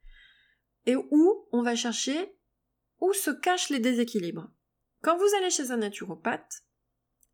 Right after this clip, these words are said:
la première séance dure souvent une heure, une heure et demie.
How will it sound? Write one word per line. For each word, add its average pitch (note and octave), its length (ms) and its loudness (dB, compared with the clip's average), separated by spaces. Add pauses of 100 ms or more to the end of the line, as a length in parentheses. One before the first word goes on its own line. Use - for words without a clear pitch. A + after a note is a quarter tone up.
la G#3+ 180 0
première F#4+ 320 0
séance A3 440 0
dure G#3 280 -6
souvent G#3+ 600 -4 (760)
une G#3+ 260 0
heure, A#3+ 280 0
une A3+ 140 0
heure A3+ 100 -2
et G#3+ 60 -4
demie. - 420 -12